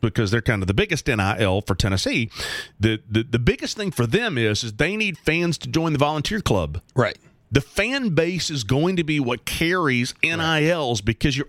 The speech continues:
Speaker 1: only gonna be able to, to lean on the millionaires and billionaires for only so long.
Speaker 2: For so much. That's right.
Speaker 1: At every university, you're only gonna be able to lean on them so long because
Speaker 2: Yeah.
Speaker 1: the reason they became millionaires and billionaires is because they know what an R O I is.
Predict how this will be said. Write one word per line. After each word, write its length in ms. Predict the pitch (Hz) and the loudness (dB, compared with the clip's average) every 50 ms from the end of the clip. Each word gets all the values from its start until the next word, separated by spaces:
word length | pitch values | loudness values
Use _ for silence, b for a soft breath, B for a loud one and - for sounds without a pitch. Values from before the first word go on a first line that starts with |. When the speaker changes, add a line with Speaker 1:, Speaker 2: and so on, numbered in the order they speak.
| - | -2
Speaker 1:
only 340 | - 185 226 262 311 330 311 | -2 0 0 0 -2 -2 0
gonna 220 | 220 170 190 180 170 | 0 0 0 0 0
be 280 | 139 127 151 156 160 | -2 0 0 0 2
able 280 | 156 160 151 143 156 147 | 0 0 0 0 -2 -2
to, 480 | - - - - 120 107 104 101 95 95 - - _ | -2 -4 -2 0 0 2 2 0 0 -2 -6 -8 _
to 200 | - - 123 110 | -2 -2 0 0
lean 500 | 113 117 123 135 156 185 208 220 226 220 208 | 0 0 2 2 2 2 0 0 0 0 2
on 180 | 185 170 165 | 2 2 2
the 80 | 147 131 | 2 2
millionaires 640 | 131 151 175 180 180 165 151 156 156 156 156 139 120 | 2 0 0 0 0 0 0 0 2 2 0 0 0
and 180 | 113 110 101 | 0 -2 0
billionaires 720 | 90 113 165 190 202 196 180 147 113 107 101 95 95 92 | 0 0 0 0 0 0 0 2 2 2 2 2 0 0
for 220 | - - 110 110 113 | 0 0 0 2 2
only 180 | 117 113 113 | 2 2 0
so 180 | 101 - - 101 | 0 0 -2 -2
long. 120 | 92 87 | -2 -2
Speaker 2:
For 140 | 80 - 107 | 2 2 2
so 180 | - - 147 143 | 2 2 -2 -4
much. 320 | 131 104 98 - - - - - - | -4 -4 -6 -8 -12 -14 -14 -8 -8
That's 140 | - 113 - | -6 -6 -4
right. 240 | 131 117 - - - | -4 -6 0 0 2
Speaker 1:
At 160 | 170 180 - _ | 0 0 0 _
every 400 | 185 226 254 208 254 254 214 190 | -4 -4 -4 -4 -4 -4 0 0
university, 800 | 202 202 196 190 160 165 156 165 151 - - 110 87 78 65 - | 2 2 0 0 0 2 2 2 0 0 -2 -2 -2 -2 -4 -4
you're 160 | - 98 139 - _ _ | -2 -4 -4 -4 _ _
only 340 | - 226 247 262 262 262 240 | 0 0 2 2 2 0 0
gonna 180 | 180 240 220 | 0 -2 -2
be 200 | 208 180 208 202 | 0 0 0 0
able 220 | 202 202 185 196 185 | 0 0 0 0 0
to 80 | 165 170 | 0 2
lean 260 | 170 170 180 175 170 | 2 2 2 2 2
on 160 | 156 151 147 | 2 2 2
them 140 | 143 143 139 | 2 2 0
so 200 | - - 143 131 | 0 0 -2 -2
long 520 | 123 110 117 117 107 92 78 71 - - - - | 0 2 2 2 2 0 -2 -4 -8 -6 0 2
because 360 | 139 127 131 160 160 143 123 | 2 4 4 2 2 4 4
Speaker 2:
Yeah. 40 | 127 | 4
Speaker 1:
the 80 | 135 | 4
reason 560 | 135 135 143 170 220 254 269 226 202 196 175 | 4 2 0 0 0 0 0 0 2 2 4
they 180 | 160 170 185 190 | 2 2 2 2
became 340 | 180 180 - 196 180 175 160 | 0 0 2 2 2 2 2
millionaires 520 | 151 156 156 165 165 156 147 143 147 131 | 2 2 2 2 2 2 2 2 2 4
and 140 | 135 123 113 | 2 2 2
billionaires 600 | 110 151 160 165 160 143 127 123 120 123 123 113 | 2 2 2 2 2 2 2 2 2 2 2 0
is 100 | 131 123 | -2 -2
because 280 | 110 135 123 - 120 110 | -4 -2 -2 0 0 2
they 120 | 123 117 | 2 2
know 160 | 120 135 143 | 4 2 2
what 140 | 143 143 131 | 2 2 2
an 80 | 127 127 | 2 2
R 180 | 123 127 123 | 2 2 2
O 100 | 117 110 | 2 2
I 220 | 107 104 98 95 92 | 2 2 2 2 2
is. 420 | 85 78 78 69 62 - - - | 2 2 0 0 0 -2 -6 -2